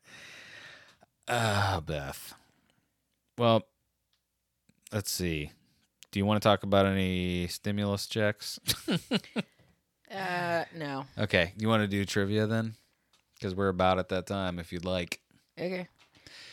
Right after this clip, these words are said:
Speaker 1: Unless
Speaker 2: Unless did
Speaker 1: you
Speaker 2: I have
Speaker 1: got
Speaker 2: one more story?
Speaker 1: You might. I don't know. I don't know your life. I don't know what you do when I'm not around. I don't check your phone when you're asleep. I don't, I don't know that your secret fingerprint is actually your pinky toe.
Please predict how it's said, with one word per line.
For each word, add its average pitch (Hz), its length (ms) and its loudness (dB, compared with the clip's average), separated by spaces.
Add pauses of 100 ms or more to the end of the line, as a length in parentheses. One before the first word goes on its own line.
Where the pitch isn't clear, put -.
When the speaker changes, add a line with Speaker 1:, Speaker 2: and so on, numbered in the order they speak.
(800)
Speaker 1:
Unless 175 140 0
Speaker 2:
Unless 170 200 4
did 233 80 4
Speaker 1:
you 226 40 6
Speaker 2:
I - 40 6
have - 120 6
Speaker 1:
got 208 140 0
Speaker 2:
one 208 80 -6
more 214 160 -6
story? 226 460 -8 (360)
Speaker 1:
You 226 140 0
might. 120 340 4 (220)
I 185 100 2
don't 165 120 2
know. 151 300 2
I 156 100 0
don't 180 100 2
know 160 80 4
your 127 180 2
life. 117 500 2
I 165 100 0
don't 175 100 6
know 151 120 8
what 131 200 4
you 120 80 2
do 117 240 4
when 117 120 2
I'm 117 120 4
not 110 160 6
around. 110 460 4 (180)
I 165 40 4
don't 175 220 0
check - 380 -2
your 117 100 4
phone 110 640 0 (1400)
when 117 140 -2
you're 110 100 4
asleep. 113 420 0 (280)
I 127 80 6
don't, 135 200 6 (280)
I 127 80 2
don't 135 280 4
know 120 300 2
that 107 160 -2
your 104 220 -2
secret 110 520 0
fingerprint 113 640 0
is 101 80 0
actually 107 380 2
your 98 140 0
pinky 104 360 -4
toe. 104 480 0